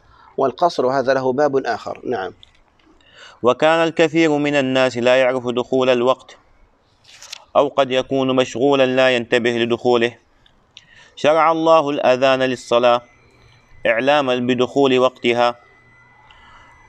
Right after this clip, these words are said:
Speaker 2: وقد شرع الأذان في السنة، وقد شرع الأذان في السنة الأولى للهجرة، للهجرة النبوية، وسبب مشروعيته أنه لما عسر معرفة ال-،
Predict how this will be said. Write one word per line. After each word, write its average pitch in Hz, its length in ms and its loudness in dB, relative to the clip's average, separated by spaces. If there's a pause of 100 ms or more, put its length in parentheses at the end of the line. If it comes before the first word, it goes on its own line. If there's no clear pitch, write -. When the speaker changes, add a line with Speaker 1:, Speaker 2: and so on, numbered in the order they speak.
(120)
Speaker 2:
وقد 123 280 0
شرع 160 400 2
الأذان 143 520 0
في 135 120 -4
السنة، 131 520 -2 (880)
وقد - 240 -2
شرع 165 320 0
الأذان 147 460 0
في 131 80 -8
السنة 139 400 -2
الأولى 131 420 0
للهجرة، 120 580 0 (160)
للهجرة 131 460 -2
النبوية، 123 680 0 (1160)
وسبب 151 400 2
مشروعيته 143 840 0 (880)
أنه 143 460 2
لما 135 340 2
عسر 127 340 -2
معرفة 131 440 0
ال-، 127 80 -2